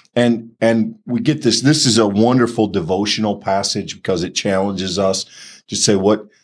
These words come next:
what in our own life have we changed? What practices have we changed? What sins have we made right? Um, what,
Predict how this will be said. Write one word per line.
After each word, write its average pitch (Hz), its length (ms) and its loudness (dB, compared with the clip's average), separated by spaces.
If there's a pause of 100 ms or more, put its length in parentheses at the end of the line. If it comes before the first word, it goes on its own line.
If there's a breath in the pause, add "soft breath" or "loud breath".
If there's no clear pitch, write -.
(100)
what 120 180 2
in 120 100 4
our 98 240 0
own 107 220 4
life 104 300 2
have 101 160 -2
we 98 120 -4
changed? 98 540 -2
What 101 220 -2
practices 98 680 -2
have 101 180 0
we 92 120 -6
changed? 95 400 -2
What 104 240 -2
sins 104 400 2
have 95 180 0
we 98 160 -4
made 92 320 2
right? 95 540 -2 (440 loud breath)
Um, 95 300 2
what, 104 260 2